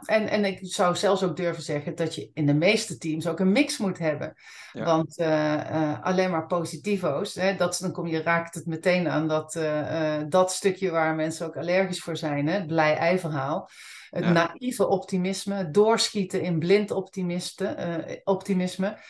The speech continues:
Speaker 1: Het niet meer kijken naar wat er mis kan gaan. Eh, kijk, de meeste pessimisten zeggen, "Ik ben een realist." Maar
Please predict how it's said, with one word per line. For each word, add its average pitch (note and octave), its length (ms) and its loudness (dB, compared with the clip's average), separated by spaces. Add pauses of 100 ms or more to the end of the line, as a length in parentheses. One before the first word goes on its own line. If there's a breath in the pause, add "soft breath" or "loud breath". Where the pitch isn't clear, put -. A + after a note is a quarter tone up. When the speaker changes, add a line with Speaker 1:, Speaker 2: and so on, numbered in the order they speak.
(220 loud breath)
Speaker 1:
Het E3+ 180 -2
niet G3+ 220 0
meer F#3 180 0
kijken E3+ 360 -2
naar E3 140 0
wat D#3+ 160 -4
er E3 80 -2
mis F3 200 -4
kan E3 220 -4
gaan. E3 380 -4 (460 loud breath)
Eh, - 140 -10 (180)
kijk, F3+ 140 -2
de F3 60 -4
meeste E3+ 260 -2
pessimisten D#3+ 640 -4
zeggen, D#3 440 -4
"Ik - 240 -10
ben D#3 160 0
een D#3 80 2
realist." D#3+ 640 -2
Maar C#3+ 340 -4